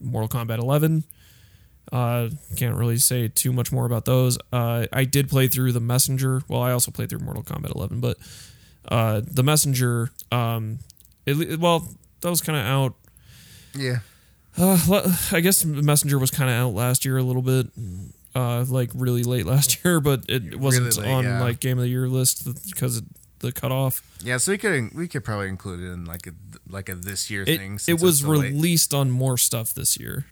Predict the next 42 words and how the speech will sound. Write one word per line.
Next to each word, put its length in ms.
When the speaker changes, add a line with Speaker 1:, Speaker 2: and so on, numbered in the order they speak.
Speaker 2:
Yeah. 360
Speaker 1:
And 240
got 180
a 80
big 380
D 140
L 100
C 160
update, 320
but, 200
which 160
I 80
haven't 180
checked 260
out 260
the 240
D 200
L 80
C 480
for 200
that 180
yet. 240
That 140
was 140
released 340
pretty 320
recently. 480
Speaker 2:
Yeah, 180
check 260
that 200
out. 200
Speaker 1:
But 300
that, 320
that 100
game's 400
just, 480
I 120
think 280
it 160
is 420
the, 340
uh, 340